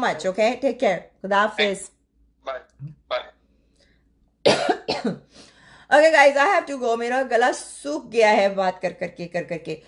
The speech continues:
Speaker 1: अच्छा, जिन जिनको लगता है कि मैं झूठ बोल रही थी, भैया जी, मुझे झूठ,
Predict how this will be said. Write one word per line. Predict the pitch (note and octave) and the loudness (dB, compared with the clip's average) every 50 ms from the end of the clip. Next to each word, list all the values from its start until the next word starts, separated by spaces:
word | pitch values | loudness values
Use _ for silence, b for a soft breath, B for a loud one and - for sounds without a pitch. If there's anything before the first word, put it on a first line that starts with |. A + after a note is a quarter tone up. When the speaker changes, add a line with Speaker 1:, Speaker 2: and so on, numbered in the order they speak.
| B B B B B B | B B B B B B
Speaker 1:
अच्छा, | B A#3+ A#3 C#4 C4 A#3+ G3 | B 2 4 6 6 6 4
जिन | G#3 G3+ B3 C#4 D4+ D#4+ | 2 -2 -6 -6 -6 -6
जिनको | D#4+ D#4+ F4 D#4+ | -6 -2 0 2
लगता | D4 C4+ C4 C4+ C4+ C#4 | 2 2 2 2 2 0
है | C4+ | 0
कि | C#4 | 0
मैं | C#4 C#4+ C4+ | -2 -4 -4
झूठ | B3+ A3+ A3 A#3 A3+ | -4 -6 -6 -8 -6
बोल | A3 A#3+ A#3+ A3 | -4 -2 -2 -2
रही | G#3 G#3+ G#3+ | -2 -2 -4
थी, | G#3 A#3 A#3 A#3 A3+ A3+ _ _ _ _ _ _ _ _ | -4 -8 -10 -12 -12 -14 _ _ _ _ _ _ _ _
भैया | - A3 B3 B3 C4 B3+ | -14 -10 -6 -4 -4 -2
जी, | A3+ A#3 B3+ | -4 -4 -6
मुझे | B3+ B3+ A#3+ A#3 B3+ | -6 -6 -6 -6 -8
झूठ, | A#3 A#3 A#3+ A#3+ A#3+ A3 | -8 -8 -8 -8 -8 -10